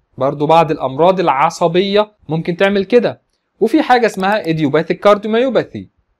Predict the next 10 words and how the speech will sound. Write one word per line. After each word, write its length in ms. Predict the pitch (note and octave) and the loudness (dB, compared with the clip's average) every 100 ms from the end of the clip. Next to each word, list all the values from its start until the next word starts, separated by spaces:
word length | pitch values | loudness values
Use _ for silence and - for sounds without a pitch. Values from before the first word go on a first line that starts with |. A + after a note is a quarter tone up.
| - | -12
ايديوباثيك 640 | B2+ A#2+ B2 E3+ F3+ F#3+ E3+ | -8 -4 0 0 0 -6 -2
يعني 520 | D3+ D3 D3+ D3+ D3+ | 0 2 0 -4 -8
مش 240 | D#3+ E3+ | -8 -4
عارفين 380 | D3+ D3+ - D#3 | -4 -4 -6 -6
له 80 | E3+ | -4
سبب، 440 | F3 B3+ F#3+ - | -2 0 -2 -4
مش 220 | A#2+ C3+ A#2+ | -14 -12 -2
واضح 440 | D3 F3+ F3+ - | 2 2 0 -8
السبب 440 | B2+ - D3 E3 | -12 -8 -4 -4
بتاعه، 440 | E3+ F#3+ C4+ F#3 | -4 -4 -2 -4